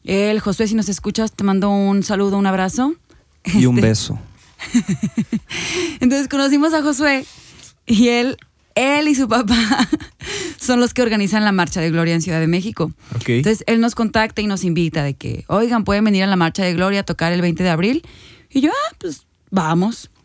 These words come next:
Speaker 3: Ujú.
Speaker 1: ¿no? Y ya estuvimos todos de acuerdo y decidimos ir. Para esto, eh, ya nos habían hecho una invitación antes para estar en la radio también, en Inspiración Radio.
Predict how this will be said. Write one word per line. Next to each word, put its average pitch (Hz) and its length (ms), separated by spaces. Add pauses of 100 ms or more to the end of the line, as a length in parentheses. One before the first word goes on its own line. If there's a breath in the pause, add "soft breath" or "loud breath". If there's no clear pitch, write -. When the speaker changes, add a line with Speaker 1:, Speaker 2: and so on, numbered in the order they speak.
Speaker 3:
Ujú. 160 140
Speaker 1:
¿no? 330 200
Y 294 60
ya 220 120
estuvimos 208 440
todos 220 220
de 233 60
acuerdo 285 420
y 277 100
decidimos 175 600 (240 soft breath)
ir. 262 300 (840 soft breath)
Para 285 360
esto, 330 420 (420 soft breath)
eh, 202 300
ya 220 80
nos 247 140
habían 247 220
hecho 247 180
una 254 80
invitación 247 560
antes 220 420
para 170 140
estar 165 200
en 180 120
la 180 100
radio 208 300
también, 185 280
en 165 100
Inspiración 160 540
Radio. 220 400